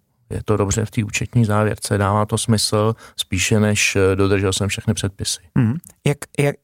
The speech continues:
Speaker 2: eh, jak vnímáš teďkonc teda, eh, vrátím se do současnosti, nebo vrátím
Speaker 1: Mhm.
Speaker 2: se, spíš přeskočím do současnosti, ale souvisí to s tím jako t-, tvorbu novýho zákona o účetnictví a, a, a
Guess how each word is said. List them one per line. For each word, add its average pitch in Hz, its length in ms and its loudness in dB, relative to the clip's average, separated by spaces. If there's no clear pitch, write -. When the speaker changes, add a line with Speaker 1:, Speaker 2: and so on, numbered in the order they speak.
Speaker 2:
eh, 139 460 4
jak 123 100 0
vnímáš 240 280 4
teďkonc 131 320 0
teda, 127 280 2
eh, 101 40 0
vrátím 120 300 -2
se 147 100 2
do 131 100 0
současnosti, 202 360 2
nebo 110 200 2
vrátím 107 260 2
Speaker 1:
Mhm. 120 100 2
Speaker 2:
se, - 100 -2
spíš 107 200 -4
přeskočím - 380 0
do 143 60 2
současnosti, 123 640 0
ale 117 160 2
souvisí 123 340 0
to 131 100 0
s - 80 -2
tím 131 200 2
jako 135 280 2
t-, 135 300 2
tvorbu 131 320 0
novýho 127 340 2
zákona 120 360 0
o 120 40 0
účetnictví 123 480 0
a, 120 180 0
a, 120 100 0
a - 180 -4